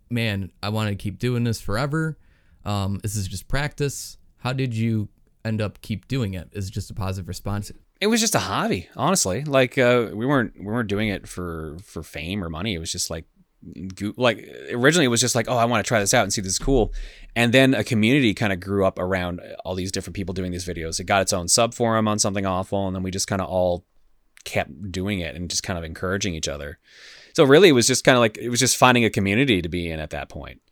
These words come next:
Speaker 2: Uh, the more we, the, each did videos, like, we were like, highlights, like, "Okay, hey, like, I thought this thing you did was really funny," and stuff like that. Like, "I wish you would do more like that." And we would just kinda, like, challenge each other to certain games, just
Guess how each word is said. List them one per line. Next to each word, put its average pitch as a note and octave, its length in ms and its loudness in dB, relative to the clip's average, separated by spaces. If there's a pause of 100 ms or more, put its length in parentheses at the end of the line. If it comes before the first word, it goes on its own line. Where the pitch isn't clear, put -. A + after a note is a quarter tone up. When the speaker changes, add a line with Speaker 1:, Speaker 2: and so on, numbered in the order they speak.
(680)
Speaker 2:
Uh, G2 440 8 (220)
the A2+ 160 0
more A2+ 200 6
we, G#2+ 420 4
the, G#2+ 140 -6
each G#2 220 0
did G#2 120 2
videos, F#2+ 380 2
like, G2 140 -2
we F#2 80 -2
were F2 80 -4
like, E2+ 160 -4
highlights, F#2 280 -2
like, E2 120 -8
"Okay, G2+ 200 -2
hey, G2 200 -2
like, F2 180 -6
I F2 80 -4
thought E2 260 -4
this F2+ 140 -4
thing F#2 140 -4
you F2+ 80 -4
did E2+ 100 -6
was F2+ 140 -10
really E2 160 -8
funny," B2+ 480 0
and A#2+ 100 -2
stuff A2+ 160 0
like A2 140 -2
that. G2+ 260 -2
Like, F2 160 -8
"I E2+ 100 -4
wish F#2 200 -4
you - 20 -6
would E2+ 60 -8
do F2+ 100 -6
more E2 120 -8
like D2+ 140 -10
that." G2+ 460 -2 (160)
And F2+ 160 -6
we F2 80 -6
would F2 140 -8
just F2 120 -4
kinda, F#2 160 -4
like, E2 140 -6
challenge G2 380 -2
each F#2+ 100 -4
other F#2+ 160 0
to F#2 60 -4
certain F2+ 320 -2
games, F#2 480 -4
just - 160 -2